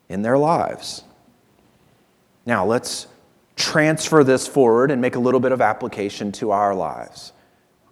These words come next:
I don't think any of you are of the tribe of Levi. However,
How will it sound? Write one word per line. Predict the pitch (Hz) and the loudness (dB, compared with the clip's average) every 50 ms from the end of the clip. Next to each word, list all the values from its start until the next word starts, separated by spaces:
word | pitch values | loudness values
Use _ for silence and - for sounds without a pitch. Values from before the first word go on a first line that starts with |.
| _ - | _ -16
I | - 92 101 95 | -12 -10 -8 -8
don't | 90 - 113 117 135 - - | -6 -2 -2 0 0 -2 -2
think | - 143 131 117 | -4 -4 -4 -4
any | 131 123 123 120 | -4 -4 -4 -4
of | 110 101 | -4 -4
you | 110 117 123 127 | -2 -2 0 2
are | 113 | 0
of | 107 98 | 0 -2
the | 107 | -4
tribe | 104 - - 101 95 98 98 95 95 - | -10 -6 -4 -2 0 0 0 0 -2 -4
of | 98 101 98 107 | -4 -6 -4 -4
Levi. | 107 117 127 131 123 107 95 80 73 71 85 101 127 - - - - 62 - - - - - - _ _ _ _ _ _ | -4 -2 -2 0 0 0 -2 -2 -2 -4 -6 -8 -8 -10 -12 -16 -16 -16 -16 -18 -20 -20 -20 -20 _ _ _ _ _ _
However, | - - 120 127 139 151 180 190 147 - 90 - 98 143 165 - | -14 -8 -4 -2 0 2 2 2 2 0 -2 -4 -4 -4 -6 -8